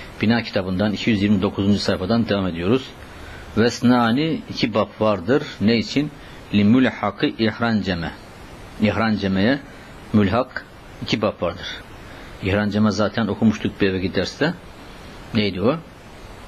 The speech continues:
Rubai mücerred üzerine katılanlardandır biliyorsunuz.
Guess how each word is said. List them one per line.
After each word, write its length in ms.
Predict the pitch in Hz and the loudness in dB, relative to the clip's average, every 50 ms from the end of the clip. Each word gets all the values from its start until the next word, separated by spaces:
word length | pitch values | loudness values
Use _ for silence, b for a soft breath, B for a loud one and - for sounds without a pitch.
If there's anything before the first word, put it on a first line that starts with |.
| - - - - - | -18 -16 -8 -2 0
Rubai 340 | 101 90 98 101 101 98 | 0 2 4 2 2 2
mücerred 400 | 101 98 92 95 98 101 117 110 | 2 0 0 2 2 2 2 2
üzerine 320 | 98 90 95 90 101 131 131 | 0 -2 -2 0 2 0 2
katılanlardandır 800 | - 113 92 92 101 101 95 92 92 90 85 95 90 87 - - - - | 0 -2 -2 0 0 0 0 2 0 0 0 -2 -4 -4 -8 -12 -10 -6
biliyorsunuz. 360 | 104 104 85 - - 113 139 | -4 -4 -2 0 0 0 0